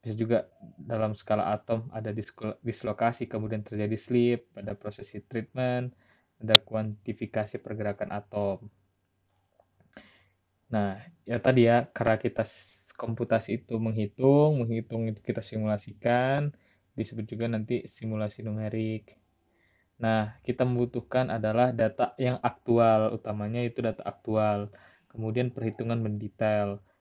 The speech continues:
dan parameter dilibatkan, eh, sebanyak semuanya yang berpengaruh. Jadi kita sebisa mungkin, eh, membuat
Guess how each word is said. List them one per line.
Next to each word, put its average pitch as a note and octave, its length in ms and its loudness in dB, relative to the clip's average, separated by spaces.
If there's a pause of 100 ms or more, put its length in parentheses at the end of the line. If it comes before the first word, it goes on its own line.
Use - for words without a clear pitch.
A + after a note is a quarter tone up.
(160)
dan A#2+ 160 0
parameter A#2 480 2
dilibatkan, A#2+ 800 2 (240)
eh, A2+ 560 2
sebanyak A2+ 560 -2 (560)
semuanya B2+ 480 2
yang A#2+ 160 2
berpengaruh. A2+ 560 -2
Jadi A2+ 240 -2
kita C3 320 -2 (640)
sebisa A#2+ 400 -2
mungkin, A#2 480 -2 (960)
eh, A#2 160 -4
membuat A#2+ 640 0